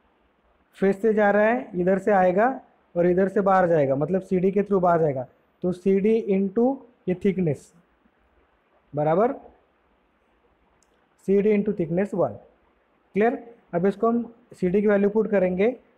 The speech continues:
R plus R into d theta। इसको हमने simplify किया, मतलब इस bracket को इस bracket के साथ simplify करने के बाद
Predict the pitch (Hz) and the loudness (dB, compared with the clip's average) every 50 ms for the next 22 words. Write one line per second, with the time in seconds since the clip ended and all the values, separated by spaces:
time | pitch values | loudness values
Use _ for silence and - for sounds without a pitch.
0 | _ - 156 156 175 190 190 - 202 208 202 202 202 190 220 247 269 - - 185 | _ -4 -2 0 0 0 -2 -2 -2 -2 0 0 0 0 0 0 -4 -8 -10 -8
1 | 175 175 185 196 175 165 175 147 156 147 - 123 110 - _ _ _ _ _ _ | -6 -4 -2 -2 -2 -2 -4 -4 -6 -8 -8 -10 -12 -14 _ _ _ _ _ _
2 | _ 180 180 175 - - 233 220 220 226 226 226 220 226 208 202 196 214 226 226 | _ -8 -8 -6 -4 -2 0 0 0 0 -2 -2 0 0 0 0 0 -2 -4 -2
3 | 220 233 226 220 220 214 202 208 226 233 208 190 170 190 202 185 196 190 180 185 | 0 0 0 0 -2 -2 0 0 0 0 -2 -4 -4 -2 -2 -2 -2 -4 -4 -2
4 | 185 185 180 180 202 185 180 - 202 202 185 175 175 170 - 180 - 202 185 - | 0 0 0 -2 -4 -6 -4 -2 0 0 0 0 -2 -4 -4 -6 -10 -10 -8 -6
5 | 196 190 190 - - - 196 180 170 185 202 190 202 202 180 190 165 160 165 151 | -6 -6 -6 -6 -8 -8 -8 -6 -4 -2 -2 0 0 0 0 -2 -4 -4 -4 -6
6 | 165 165 160 175 202 226 - | -4 -2 -2 0 0 -2 -4